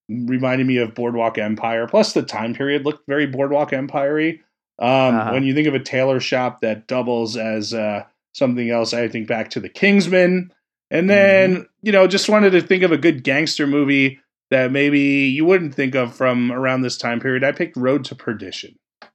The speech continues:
Speaker 2: All right, cool. Yeah, I, I haven't seen Road to Perdition since it came out. I gotta watch that again one of these days. Uh, I had the same pieces as you, though, <laughs> otherwise. I had Boardwalk Empire mainly for the vibe of it. Like, there, there's plenty of gangster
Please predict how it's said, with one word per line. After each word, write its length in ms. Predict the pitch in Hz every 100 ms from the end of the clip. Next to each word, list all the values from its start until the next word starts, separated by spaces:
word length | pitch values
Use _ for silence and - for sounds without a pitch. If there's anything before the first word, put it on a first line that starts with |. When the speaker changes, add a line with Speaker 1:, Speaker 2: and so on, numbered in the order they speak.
| _ _ _ _ _ -
Speaker 2:
All 220 | 127 208
right, 240 | 226 202 208 _
cool. 380 | 180 208 127 98
Yeah, 540 | 113 139 98 104 143
I, 60 | -
I 40 |
haven't 160 | - 240
seen 240 | - 185
Road 180 | 151 143
to 100 | 131
Perdition 460 | - 107 117 - 104
since 200 | 104 -
it 120 | -
came 200 | 101 95
out. 120 | 90 90
I 60 | 127
gotta 260 | 170 101 -
watch 240 | 98 -
that 120 | 101
again 240 | 95 95 95
one 100 | 95
of 60 |
these 180 | 95 92
days. 320 | - 98 95 - - - 131
Uh, 280 | 117 120 120
I 300 | 180 196 190 170 -
had 360 | 131 139 120 -
the 60 |
same 400 | 113 - 120 110
pieces 460 | - 107 101 101 92
as 160 | 85
you, 160 | 98 98
though, 140 | 98
<laughs> 20 | 98
otherwise. 600 | 107 123 135 123 110 135
I 120 | 139
had 200 | 143 131
Boardwalk 400 | 143 139 139 131
Empire 420 | 135 127 127 131
mainly 260 | 123 131 131
for 160 | 143
the 80 | 117
vibe 400 | 92 101 107 113
of 100 | 113
it. 220 | 117 117
Like, 240 | 120 113 107 - -
there, 200 | 165 180
there's 200 | 170 170
plenty 420 | - 180 190 156 120
of 100 | 104
gangster 580 | 123 120 - 113 104